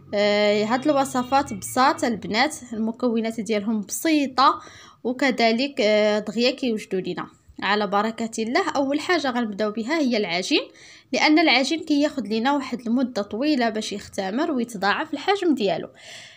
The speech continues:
هنا غندي، آه، خمسة الكيسان ديال الدقيق، خمسمية غرام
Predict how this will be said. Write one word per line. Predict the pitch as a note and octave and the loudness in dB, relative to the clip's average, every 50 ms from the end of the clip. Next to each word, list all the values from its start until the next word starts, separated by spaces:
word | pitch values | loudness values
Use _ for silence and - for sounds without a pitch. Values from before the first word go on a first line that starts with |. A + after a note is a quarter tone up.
| _ - | _ -4
هنا | G#3 A3 A#3 C#4+ G#4 A4 G4 D#4+ | 0 2 4 6 6 6 4 4
غندي، | D#4 D4 C4 B3+ B3 - - C#4 - - | 2 4 6 4 4 4 4 2 2 2
آه، | - G#3+ A3+ A#3 A3+ A3+ | 4 6 8 8 6 6
خمسة | - C4 C4 B3+ - G4 | 4 0 0 2 2 0
الكيسان | - - - - B3 B3+ C4+ A#3+ A3+ G3 | 0 0 -4 -4 -4 0 0 0 0 0
ديال | G#3+ G#3+ G3+ | 0 -2 -2
الدقيق، | G3 - - - C4+ D#4 F4 | -4 -6 -6 0 0 0 0
خمسمية | - - B3 A3 G#3+ - A#3 B3 C#4+ F4+ F4 D4+ - A3+ | 0 -4 -6 -6 -4 -2 0 2 2 2 0 0 -2 -2
غرام | G3+ F#3+ G3 F#3 | -2 -2 -4 -4